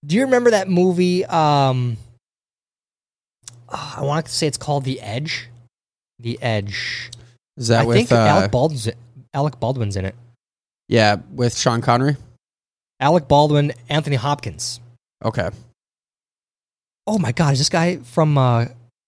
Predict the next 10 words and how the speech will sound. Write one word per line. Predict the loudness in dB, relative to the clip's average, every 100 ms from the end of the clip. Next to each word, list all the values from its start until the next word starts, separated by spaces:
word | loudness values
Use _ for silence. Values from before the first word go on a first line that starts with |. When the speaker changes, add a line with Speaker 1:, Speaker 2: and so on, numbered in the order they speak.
| _ _ _ -6
Speaker 1:
no, | -2
no, | 0
no, | 0
no, | 0 -2 -6 -12
it's | -12 -8
not | -6
him. | -6 -8 -14 _ _ _ _ _ _ _ _ _ _ _ _ _ _ _ _ _ _ 0
Anyways, | 4 4 4 0
uh, | 2 2 2
this | 2 4 4 0 0 -2